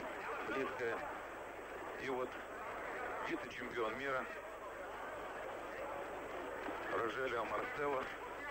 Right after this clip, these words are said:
Куба, и Даниэл Петров, молодой болгарский боксер. Надо сказать, что на пути к финалу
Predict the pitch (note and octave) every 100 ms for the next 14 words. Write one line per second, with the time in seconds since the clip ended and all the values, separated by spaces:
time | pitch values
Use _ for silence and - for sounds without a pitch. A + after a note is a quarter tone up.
0 | D4+ C3 B2 A2+ - - - - - -
1 | - - - - - C3+ B2 - - -
2 | A2+ G#2 A2+ A2 - A2+ - G#2+ G2+ -
3 | - - - - - - - F#2 G2+ A#2+
4 | A#2 A2 G#2 F#2 F#2 F2 G2+ F2+ - -
5 | - - F#3 G#3+ A#3+ - - - - -
6 | - - - - - - - - - -
7 | - - D#4 D#4 F4 - - - - -
8 | - - - - D#4+ D#4+ - - - -
9 | - - - - D3 E3 - D#3 C#3+ D3
10 | C3+ A#2+ A#2+ B2 A#2 A2 - - - -
11 | - B2+ C#3+